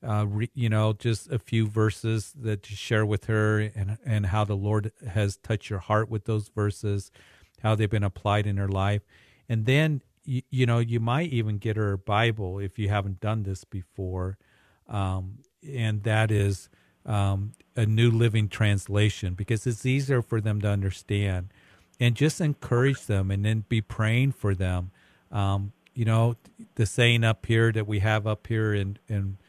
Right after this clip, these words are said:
and, and, you know, this is a rural area up here in Greeley. You can lead a horse to water, but you can't make him drink,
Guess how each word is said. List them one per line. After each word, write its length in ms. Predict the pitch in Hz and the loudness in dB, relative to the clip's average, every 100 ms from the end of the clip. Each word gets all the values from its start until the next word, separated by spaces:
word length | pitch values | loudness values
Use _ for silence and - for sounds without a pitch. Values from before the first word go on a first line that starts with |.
| _ _ _ | _ _ _
and, 520 | 131 113 107 101 107 - | -12 -8 -6 -6 -8 -8
and, 320 | 113 104 98 - | -4 -2 -4 -4
you 120 | 110 | -2
know, 240 | 101 98 113 _ _ - | 0 -2 -4 _ _ -4
this 240 | 110 - | -4 -2
is 120 | 107 107 | -2 -2
a 40 | |
rural 440 | 98 110 117 113 120 | 2 4 4 4 2
area 360 | 110 110 107 | 2 4 4
up 140 | 104 - | 2 0
here 120 | 107 | 0
in 80 | 98 | 0
Greeley. 480 | 107 113 107 98 95 - - _ _ _ 139 160 | 2 2 4 2 -2 -12 -20 _ _ _ -16 -8
You 140 | 139 | -4
can 180 | 110 110 | 0 2
lead 220 | 117 127 | 4 4
a 80 | 123 | 4
horse 320 | 98 120 113 | 2 2 0
to 80 | - | -2
water, 340 | 104 117 117 104 | 2 4 6 4
but 140 | 107 | 0
you 120 | 101 | -2
can't 280 | - 110 107 | 0 -2 0
make 180 | 107 101 | 0 0
him 140 | 95 | -2
drink, 420 | 92 98 95 - | 0 0 0 -2